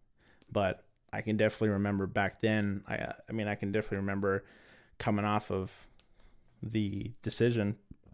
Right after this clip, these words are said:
that I made, excuse me. Um, I didn't,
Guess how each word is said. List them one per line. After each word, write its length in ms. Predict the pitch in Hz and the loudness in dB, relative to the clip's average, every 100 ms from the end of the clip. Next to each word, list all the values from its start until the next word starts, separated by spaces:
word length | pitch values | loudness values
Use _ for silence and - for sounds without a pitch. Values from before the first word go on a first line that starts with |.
| - - - | -20 -20 -14
that 180 | 170 117 | -2 0
I 60 | 101 | 0
made, 260 | 98 101 104 | 0 0 -2
excuse 380 | - - 98 | -8 -6 -4
me. 160 | 101 107 - _ - - - - _ _ _ _ _ _ _ _ - _ - - - | -2 -4 -6 _ -20 -20 -20 -20 _ _ _ _ _ _ _ _ -20 _ -20 -20 -4
Um, 420 | 117 110 95 90 - _ _ _ _ _ _ _ _ _ _ _ - - - | 0 2 0 -4 -8 _ _ _ _ _ _ _ _ _ _ _ -20 -20 -6
I 80 | 120 | -2
didn't, 460 | 117 101 98 - | 0 0 -2 -6